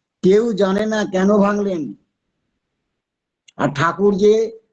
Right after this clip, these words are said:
আমাদের ছেলে অমৃতধামে চলে যাবেন সে কেউ জানে না, কেউ বুঝতেই পারেনি,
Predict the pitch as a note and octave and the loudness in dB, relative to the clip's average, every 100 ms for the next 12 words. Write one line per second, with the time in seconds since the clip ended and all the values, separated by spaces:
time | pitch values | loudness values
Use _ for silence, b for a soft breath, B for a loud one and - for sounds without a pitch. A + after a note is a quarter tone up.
0 | _ _ _ _ _ _ _ _ _ - | _ _ _ _ _ _ _ _ _ -4
1 | D3+ F3+ G#3 G3+ - G#3+ A3 G3+ G3+ G3+ | 0 4 4 2 0 2 4 4 2 2
2 | G#3 G#3+ G#3+ A3 G#3+ A3+ A3+ A#3+ A3+ F#3 | 2 2 0 -2 -2 0 2 0 0 -4
3 | C#3 - - A3+ G#3+ A#3 C4 B3 A3 F#3+ | -6 -12 0 0 2 2 2 0 -2 -2
4 | D3 G2+ _ _ _ _ _ _ _ _ | -4 -10 _ _ _ _ _ _ _ _
5 | - A#3+ G#3 E3+ E3 G#3 G#3 - D4+ B3 | 2 2 2 -2 0 0 0 0 2 4
6 | G#3+ E3+ C3 | 2 -2 -6